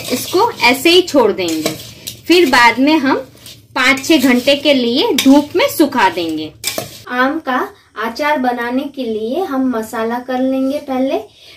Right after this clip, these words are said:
लेंगे साबुत धनिया, फिर सरसों, अ, मेथी, मेथी के दाने हैं ये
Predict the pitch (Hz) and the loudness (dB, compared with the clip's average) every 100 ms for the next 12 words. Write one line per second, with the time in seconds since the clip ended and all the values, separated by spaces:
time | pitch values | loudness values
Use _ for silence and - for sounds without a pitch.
0 | _ 285 294 269 277 277 240 240 226 180 | _ -6 -2 -2 -2 -4 -6 -8 -10 -14
1 | 196 - - 214 254 269 - 226 208 226 | -18 -10 -4 -2 -2 -6 -6 -4 -2 0
2 | 302 415 _ _ _ _ _ _ _ 262 | -2 -6 _ _ _ _ _ _ _ -4
3 | 269 285 277 247 233 233 220 - 285 415 | -2 -2 -4 -6 -2 0 0 -2 -2 -2
4 | - _ _ _ _ _ _ _ _ _ | -4 _ _ _ _ _ _ _ _ _
5 | 208 214 226 240 240 302 370 494 _ _ | -6 0 0 0 -4 -4 -4 -4 _ _
6 | _ _ 226 233 262 277 285 240 233 240 | _ _ -10 -8 -8 -8 -4 -4 -2 -2
7 | 269 285 254 247 427 | -2 -4 -4 -4 -6